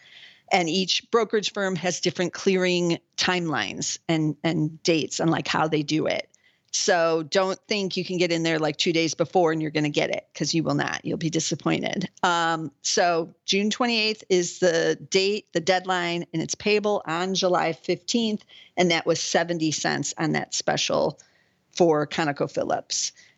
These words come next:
Now, I also went through to just to look how cheap are these companies. I know they're all dirt cheap because the earnings estimates continue to rise.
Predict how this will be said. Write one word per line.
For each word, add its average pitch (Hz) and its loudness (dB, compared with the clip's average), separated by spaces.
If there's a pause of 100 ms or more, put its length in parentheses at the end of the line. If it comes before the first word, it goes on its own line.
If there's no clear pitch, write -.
Now, 208 4
I 208 2
also 370 0
went - -2
through 220 -4
to 196 4
just 175 -2
to 185 0
look 175 2
how 156 0
cheap 311 -2
are 165 0
these 151 -4
companies. 156 -2
I 170 2
know 240 4
they're 240 2
all 202 4
dirt 180 -2
cheap 175 -2
because 175 -2
the - 0
earnings 180 2
estimates 160 0
continue 160 0
to 151 0
rise. - -2